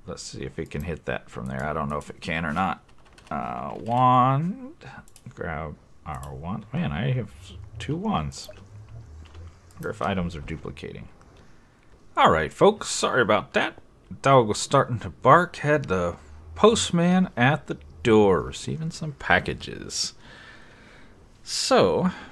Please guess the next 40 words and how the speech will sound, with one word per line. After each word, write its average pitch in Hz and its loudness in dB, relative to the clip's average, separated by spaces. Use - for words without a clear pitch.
back - -2
to - -4
this. 110 0
Uh, 98 0
it 101 -2
did 196 2
create 127 4
our 104 6
water 87 2
runes 85 -4
and 95 -2
collected 92 0
them 95 0
in 101 2
here, 90 0
but 95 0
I 92 2
do 107 -2
want 131 0
to - -12
show 73 -6
you. 92 -2
I 95 4
have 139 4
set 120 6
up 113 4
to 95 0
do 95 2
some 82 -4
fire 131 0
runes. 82 -4
We're 98 -2
gonna 90 0
do 85 -4
three 127 -2
fire 95 4
runes, 87 0
so - -2
it - -8
takes - -6